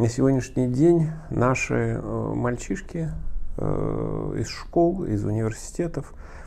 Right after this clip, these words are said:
побеждают на всяких олимпиадах по программированию, но не это главное. Э, главное то, что они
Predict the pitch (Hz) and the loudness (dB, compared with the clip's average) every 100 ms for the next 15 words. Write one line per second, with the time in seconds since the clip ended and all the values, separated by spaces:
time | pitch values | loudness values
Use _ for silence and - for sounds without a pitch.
0 | - 117 123 151 196 - 107 - 110 - | -6 0 2 4 2 2 -2 0 -2 -2
1 | - 113 110 110 113 110 - - - 113 | -6 -2 -2 0 -2 -2 -6 -10 -4 -2
2 | 113 143 226 226 175 143 143 170 160 123 | 0 0 0 0 2 2 2 2 0 -2
3 | 110 95 - 110 117 - - - - - | -2 -2 -4 -10 -12 -12 -14 -14 -14 -14
4 | - - - - - - 110 110 104 104 | -14 -14 -14 -14 -8 2 6 6 4 2
5 | 98 107 110 95 101 95 87 87 117 160 | 2 2 2 0 0 -2 -4 -2 4 6
6 | 190 175 160 156 175 - - 151 139 - | 6 6 2 2 -2 -2 0 2 2 2
7 | 123 135 143 143 | 2 2 2 2